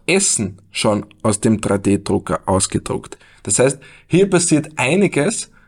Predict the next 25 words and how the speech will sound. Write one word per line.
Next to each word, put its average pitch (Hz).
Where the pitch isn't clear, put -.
was 117
hochinteressant 139
ist, 156
was 117
unsere 120
Zukunft 160
sehr 135
stark 113
in 117
Zukunft 117
prägen 117
wird. -
Abseits 156
vom 147
Thema 131
Zukunftstechnologien 127
werden 120
wir 120
uns 117
auch 113
mit 117
hochspannenden 120
Themen 117
befassen 110
wie 107